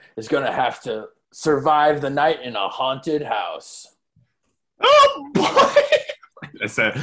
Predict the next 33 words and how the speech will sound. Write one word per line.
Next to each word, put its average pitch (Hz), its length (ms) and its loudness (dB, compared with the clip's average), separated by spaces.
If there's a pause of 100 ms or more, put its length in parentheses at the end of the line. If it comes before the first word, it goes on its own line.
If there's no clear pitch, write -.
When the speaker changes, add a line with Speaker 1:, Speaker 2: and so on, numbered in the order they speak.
(160)
Speaker 2:
"Oh, 247 220 8
boy, 170 340 6 (220)
I 175 640 4 (300)
can't 185 360 0
believe 147 500 -4 (100)
I 120 300 -4
got 127 300 -8
lu-, 131 260 -10
I 110 100 -6
lucked 151 420 0
out 135 300 0
and 113 180 -12
got 123 280 -8
this 110 140 -14
Airbnb 120 720 -6
on 110 60 -12
the 98 60 -10
last 113 360 -6
minute. 110 220 -8
I 95 120 -12
could, - 120 -20 (400)
you 101 60 -4
know, 104 100 -4
get 151 160 -2
away 143 240 2
from 131 180 -6
the 113 80 -6
family 120 460 -4
and 101 80 -10
just 107 240 -16
enjoy 101 520 -4
one 104 220 -2
last 98 600 -6